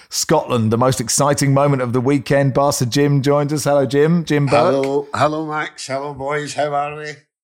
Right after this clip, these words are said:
Speaker 1: Really good, and not meant in a patronising. So I know you think I patronised the Scots, Jim. I don't, you're not helping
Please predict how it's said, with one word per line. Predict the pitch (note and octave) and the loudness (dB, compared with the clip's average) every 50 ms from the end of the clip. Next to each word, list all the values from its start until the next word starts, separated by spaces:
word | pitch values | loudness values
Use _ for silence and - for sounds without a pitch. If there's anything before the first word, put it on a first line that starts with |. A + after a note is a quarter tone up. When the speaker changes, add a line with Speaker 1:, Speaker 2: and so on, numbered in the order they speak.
| _ - | _ -4
Speaker 1:
Really | - G#2 G#2 G2 F#2 F2+ | -2 0 0 2 0 0
good, | E2 G2 F2 D#2+ D2 C#2 - - | 0 0 0 0 -2 -4 -8 -6
and | - G#2 G2+ G2 G2+ F#2+ - - | -4 -2 0 0 0 -2 -2 0
not | C#3+ D#3 D3+ - B2+ | 0 0 2 0 0
meant | B2+ A#2+ A2+ A2 | 0 0 0 0
in | G#2+ G2+ | -2 -2
a | F#2 | -2
patronising. | - A2+ - - - G#2+ G2 F#2 F2 F2 D#2 F#2 E2+ D#2+ D#2+ D2+ _ _ _ - _ _ _ - | -2 -6 -6 -6 -4 -2 -2 0 -2 -2 -2 -2 -2 -2 -4 -6 _ _ _ -20 _ _ _ -10
So | - - - | -6 -4 -2
I | - B2 | 0 2
know | C#3+ | 2
you | D3+ D3+ C#3+ | 4 4 2
think | - E3 E3+ F3 - G#2+ | 2 2 2 2 2 0
I | F#2 | -2
patronised | D#2+ - - - - - G#2 F2+ E2+ E2+ - - | -2 -4 -6 -6 -2 -2 0 0 0 -2 -4 -6
the | D#2+ | -8
Scots, | - - - - - - - - | -8 -4 -4 -6 -6 -6 -10 -10
Jim. | - - F2 A#1 - - - - | -6 -6 -6 -6 -6 -10 -12 -12
I | - - | -8 -8
don't, | F#2+ - A#2 | -6 -4 -2
you're | A2 A2+ A2 | -2 -2 -2
not | A2+ - | -2 -2
helping | - A#2 A#2 G2+ - G#2+ G2 E2+ F2 F2 | -2 -2 -2 -2 -2 -2 -2 -2 -2 -4